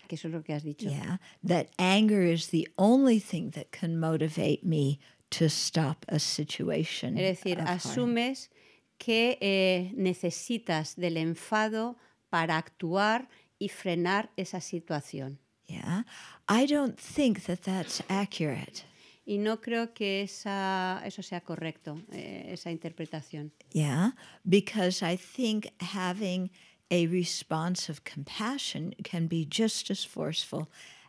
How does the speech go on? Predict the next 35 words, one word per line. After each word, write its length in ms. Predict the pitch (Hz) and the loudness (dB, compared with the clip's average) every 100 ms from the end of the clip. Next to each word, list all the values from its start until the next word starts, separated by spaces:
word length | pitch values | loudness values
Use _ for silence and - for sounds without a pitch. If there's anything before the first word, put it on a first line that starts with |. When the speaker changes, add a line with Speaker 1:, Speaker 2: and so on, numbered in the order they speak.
| _ 165 | _ -2
Speaker 2:
and, 480 | 160 160 160 170 - _ _ - | 0 -2 -4 -8 -14 _ _ -6
and 460 | 175 165 156 160 - | -4 -2 -2 -4 -4
make 380 | 196 175 180 175 - | -2 2 2 0 -6
our 200 | 160 165 | -6 -4
action 440 | 165 165 - - 170 | -4 -4 -4 -4 -2
more 220 | 160 156 | -2 -4
effective. 560 | 156 - 156 - - - - - _ _ | -6 -8 -12 -10 -14 -14 -20 -20 _ _
Speaker 1:
Porque 460 | 202 185 - 196 180 | -6 -4 -2 -2 -2
creo 420 | - 208 208 214 | -4 0 0 0
que, 720 | 214 220 208 202 196 196 196 190 | -4 -2 0 2 2 2 0 0
eh, 20 | |
si 240 | 170 - 190 | -4 -6 -2
la 160 | 175 | 0
respuesta 800 | 175 170 - - 226 214 - 156 | 0 -4 -6 -6 -4 -6 -4 -4
viene 540 | 156 165 202 202 180 160 | -4 -4 -2 0 0 0
de 80 | |
la 140 | 156 151 | -2 -4
compasión, 1000 | - 165 160 151 156 - 220 214 220 226 - _ - | -4 -6 -4 -6 -6 -8 -4 -2 -2 -6 -20 _ -10
esa 220 | 185 196 | -6 -2
nos 240 | 180 156 | -2 -2
puede 280 | - 202 202 | -6 -2 0
ayudar 480 | 196 180 165 156 156 - | 0 0 0 0 -2 -4
a 120 | 170 | -4
actuar 580 | 165 - 180 196 220 - | -4 -6 -4 0 -2 -4
y 60 | 196 | -8
esa 180 | 208 | -6
respuesta 440 | 190 175 - 180 196 | -8 -8 -8 -8 -8
sería 260 | - 180 | -6 -6
todavía 260 | 180 175 175 | -4 -4 -2
mucho 240 | 170 175 | -4 -4
más 180 | 165 160 | -8 -8
efectiva 440 | 165 151 - 180 185 | -12 -14 -8 -6 -4
y 40 | |
más 380 | 165 160 - - | -4 -6 -10 -10
intensa. 600 | 175 170 160 156 - | -6 -6 -6 -10 -10